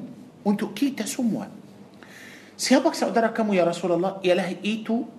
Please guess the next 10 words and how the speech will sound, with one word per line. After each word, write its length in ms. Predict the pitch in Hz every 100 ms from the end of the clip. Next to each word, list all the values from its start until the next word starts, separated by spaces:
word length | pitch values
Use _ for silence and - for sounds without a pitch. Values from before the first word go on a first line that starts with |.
| - - - - -
orang 320 | - 185 196
Islam 480 | 190 170 180 196 175
dari 160 | 190 185
umat 480 | 170 170 185 160 -
aku, 320 | 165 - 117
bercaya 480 | 165 165 - 226 220
kepada 400 | 190 202 202 -
aku 240 | - 214 220
tanpa 400 | 247 254 233 226
mereka 640 | 202 208 214 254 349 -